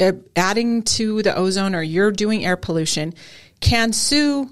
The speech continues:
you, can sue your business, um, that would shut it down. And then no matter the outcome of the litigation, you're still, the respondent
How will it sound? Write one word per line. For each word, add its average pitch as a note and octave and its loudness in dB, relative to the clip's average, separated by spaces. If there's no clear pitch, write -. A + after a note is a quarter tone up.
you, F3 -2
can G3 -2
sue A3+ -2
your A3+ 2
business, G3 -4
um, F#3 -2
that E3+ 0
would F#3 0
shut A3+ 2
it B3+ 0
down. E3+ -2
And A3+ 2
then B3+ 2
no B3 0
matter D4+ 2
the A#3+ 0
outcome C#4 -2
of A3+ -2
the A#3 0
litigation, A3+ 0
you're B3+ 0
still, A#3 0
the A3 4
respondent G#3+ 0